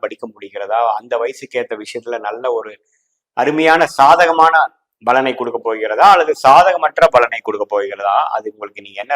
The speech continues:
லக்னம் ஒரு பொறுத்து நம்ம இந்த வீடியோல நல்லா பார்க்க போறோம். அதுக்கு முன்னாடி ஃபர்ஸ்ட் டைம் நம்மளோட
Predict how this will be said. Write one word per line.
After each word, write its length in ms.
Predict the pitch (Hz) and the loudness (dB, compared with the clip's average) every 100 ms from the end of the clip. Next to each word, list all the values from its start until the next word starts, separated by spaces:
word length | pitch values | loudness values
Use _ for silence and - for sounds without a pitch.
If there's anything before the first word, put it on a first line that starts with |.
| 117 | -4
லக்னம் 320 | 107 110 110 | -4 -8 -14
ஒரு 80 | 98 - | -14 -14
பொறுத்து 280 | 104 - 139 | -14 -10 -8
நம்ம 160 | 139 196 | -8 -10
இந்த 140 | - 104 | -10 -12
வீடியோல 260 | 113 113 110 | -8 -6 -6
நல்லா 180 | 104 110 107 | -4 -6 -4
பார்க்க 240 | 104 - - | -6 -8 -8
போறோம். 240 | 98 113 - _ _ _ _ | -6 -6 -8 _ _ _ _
அதுக்கு 220 | - 135 143 | -8 -8 -2
முன்னாடி 220 | 147 123 | -2 0
ஃபர்ஸ்ட் 240 | 135 - 160 | -2 -4 -4
டைம் 160 | 147 | -4
நம்மளோட 280 | 131 120 117 | -4 -6 -8